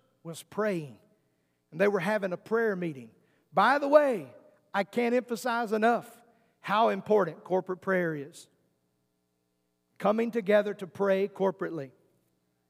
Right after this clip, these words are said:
They prayed, and as they were praying, Peter was sleeping. I don't know how you have enough peace in your life to, to sleep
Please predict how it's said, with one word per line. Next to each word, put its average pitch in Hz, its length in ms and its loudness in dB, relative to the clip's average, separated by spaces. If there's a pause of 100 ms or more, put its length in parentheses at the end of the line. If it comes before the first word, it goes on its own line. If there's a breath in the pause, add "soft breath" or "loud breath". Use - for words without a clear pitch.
(720)
They 220 160 6
prayed, 254 600 4 (460)
and 220 140 0
as 262 340 0
they 269 160 2
were 254 140 0
praying, 247 480 2
Peter 240 340 -4
was 233 160 -8
sleeping. 180 560 -8 (720)
I 220 160 2
don't 233 140 0
know 240 120 2
how 208 220 -4
you 220 160 -4
have 214 220 -4
enough 214 260 -6
peace 220 320 -10
in 190 60 -10
your 196 120 -6
life 190 360 -4
to, 160 120 -12 (340 soft breath)
to 185 140 -2
sleep 214 540 -4